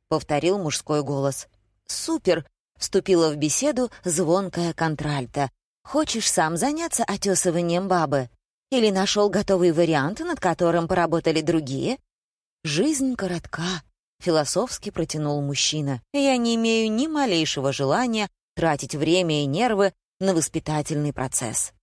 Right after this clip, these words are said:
Никогда ведь не знаешь, что получится из собаки после курса дрессуры». Женщина расхохоталась.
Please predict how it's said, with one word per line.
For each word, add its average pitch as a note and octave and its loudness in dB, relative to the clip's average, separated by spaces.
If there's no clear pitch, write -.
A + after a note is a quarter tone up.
Никогда A3 2
ведь D#3+ -6
не D3+ 0
знаешь, C#3+ 0
что - -2
получится F3 0
из F3+ -2
собаки F#3+ -2
после A#3 0
курса C#3+ -4
дрессуры». C3+ -4
Женщина D3 -2
расхохоталась. B2+ -6